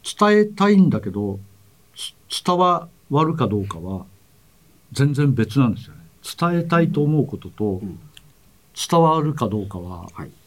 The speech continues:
Speaker 1: 相手のどう見えてるかっていうことを考えてもらって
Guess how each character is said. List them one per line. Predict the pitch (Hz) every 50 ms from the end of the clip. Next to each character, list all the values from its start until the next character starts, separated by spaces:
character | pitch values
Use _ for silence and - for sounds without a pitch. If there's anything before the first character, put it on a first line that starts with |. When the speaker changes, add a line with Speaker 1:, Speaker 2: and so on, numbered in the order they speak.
| _ _ - - - - _ _ _ _ - - - _ _ -
Speaker 1:
相 | 139 147 165
手 | 160 - 170
の | 165 165 160 165 160 - - - - _ _ - - _ _ _ _ _ _ - -
ど | 113 139 180 165 139
う | 117 120 131 - - - - -
見 | - 127 139
え | 143 127
て | - 110
る | 95 95
か | 92 104
っ | 101
て | 98 - - -
い | 90 85 92
う | 95 92
こ | - 98
と | 95 - 104
を | 90 87 95 101 98 98 98 - - - _ _ _ _ _ _ _ _ _ _ _ _ _ _ -
考 | - 156 160 165 165 170
え | 165 131
て | - - 104 95 92 - _ _ _ _ _ _ _ _ _ _ _ _ _ _ _ _ _ _ _ _ _ _ _ _ _ _ _ _ _ _ _ _ _ _ -
も | - 120 117
ら | 120 120
っ | 120
て | - - - - 170 165 160 160